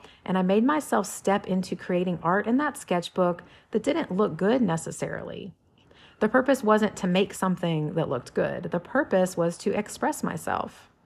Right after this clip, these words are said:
At the time, I knew nothing about art therapy and the fact that it is a very process-oriented practice.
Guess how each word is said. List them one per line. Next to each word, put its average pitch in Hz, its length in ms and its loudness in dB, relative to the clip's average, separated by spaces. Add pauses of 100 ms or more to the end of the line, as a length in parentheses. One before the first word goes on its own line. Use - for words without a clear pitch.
(680)
At 202 80 0
the 226 80 6
time, 247 500 6
I 220 220 6
knew 202 180 4
nothing 190 360 4
about 208 180 8
art 220 240 4
therapy 180 400 6
and 170 140 4
the 175 40 2
fact 170 500 4
that 170 200 4
it 170 140 6
is 170 180 6
a 165 60 4
very 160 600 4 (540)
process-oriented 185 1400 4
practice. 214 680 0